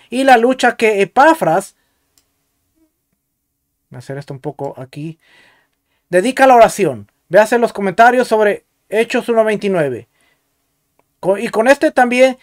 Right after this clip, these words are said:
y con este fin también trabajo esforzándome según su poder que obra poderosamente en mí. Lucas, el médico. Lucas fue compañero de viaje de Pablo y autor del evangelio que lleva su nombre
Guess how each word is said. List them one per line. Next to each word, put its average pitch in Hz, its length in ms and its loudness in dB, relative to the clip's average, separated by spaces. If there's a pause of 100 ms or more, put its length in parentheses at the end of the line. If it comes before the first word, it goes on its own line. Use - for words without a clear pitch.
(140)
y 233 100 -4
con 233 200 0
este 302 240 2
fin 269 200 -2
también 220 300 -2
trabajo 240 420 4
esforzándome 233 640 -2
según 208 280 -2
su 240 140 -6
poder 214 340 -2
que 220 100 -4
obra 226 240 2
poderosamente 196 760 -4
en 185 100 -4
mí. 123 180 -12 (2750)
Lucas, 302 540 4
el 220 160 0
médico. 226 480 0 (200)
Lucas 269 340 2
fue 269 120 4
compañero 254 460 0
de 233 100 2
viaje 233 440 2
de 175 100 0
Pablo 262 420 4
y 233 100 0
autor 226 320 0
del 233 120 2
evangelio 277 560 4
que - 80 -8
lleva 226 220 2
su 220 120 -6
nombre 185 400 2